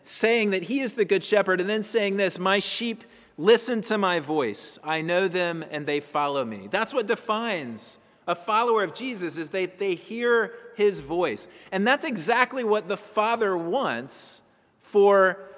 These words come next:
us as his creatures. Because at the Mount of Transfiguration, when Jesus is transformed and his glory is radiant, the voice from heaven with Moses present and Elijah present and Peter and James and John,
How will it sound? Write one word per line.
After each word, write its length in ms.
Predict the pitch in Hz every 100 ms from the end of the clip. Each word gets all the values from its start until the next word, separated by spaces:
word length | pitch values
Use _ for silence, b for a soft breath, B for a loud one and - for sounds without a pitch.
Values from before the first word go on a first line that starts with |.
| B -
us 440 | 233 202 - -
as 200 | 165 165
his 180 | 185 175
creatures. 580 | - 233 220 151 101 -
Because 380 | 165 156 208 208
at 160 | 185
the 60 | 196
Mount 280 | 190 226 220
of 100 | 196
Transfiguration, 960 | 214 190 - 180 170 185 208 220 190
when 120 | 160
Jesus 580 | - 220 196 185 165 - B B B
is 160 | - 156
transformed 640 | - 196 165 208 214 208
and 100 | 180
his 120 | 156
glory 440 | - 175 202 214 185
is 180 | 156 139
radiant, 520 | 170 196 196 190 180
the 80 | 165
voice 420 | 143 208 214 202
from 160 | 185
heaven 320 | 165 190 190 160
with 160 | 135
Moses 580 | 139 156 196 214 190 175
present 440 | - 165 139 123 120
and 140 | 135
Elijah 500 | 135 151 190 196 185
present 380 | - 156 131 123
and 120 | 127
Peter 280 | 226 226 185
and 120 | 151
James 360 | 190 202 185 156
and 120 | 151
John, 380 | 185 190 160